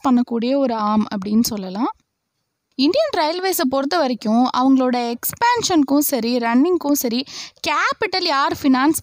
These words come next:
பண்றாங்களோ அவங்க தான் இந்த ஐ ஆர் எஃப் சி. ஐ ஆர் எஃப் சி வந்து நைன்டீன் எயிட்டி சிக்ஸில் incorporate பண்ணியிருக்காங்க. இவங்களோட ஹெட் குவார்ட்டர்ஸ் வந்து நியூ டெல்லியில வந்து அமைஞ்சிருக்கு. இந்த வருஷம், அதாவது twenty twenty-one-ஓட first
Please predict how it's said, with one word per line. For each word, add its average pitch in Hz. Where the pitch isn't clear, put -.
பண்றாங்களோ 220
அவங்க 254
தான் 254
இந்த 226
ஐ -
ஆர் 214
எஃப் -
சி. 269
ஐ -
ஆர் 539
எஃப் -
சி 381
வந்து 370
நைன்டீன் 370
எயிட்டி 294
சிக்ஸில் 302
incorporate 254
பண்ணியிருக்காங்க. 214
இவங்களோட 220
ஹெட் 247
குவார்ட்டர்ஸ் 370
வந்து 226
நியூ 285
டெல்லியில 220
வந்து 214
அமைஞ்சிருக்கு. 214
இந்த 466
வருஷம், 277
அதாவது 226
twenty 311
twenty-one-ஓட 254
first 302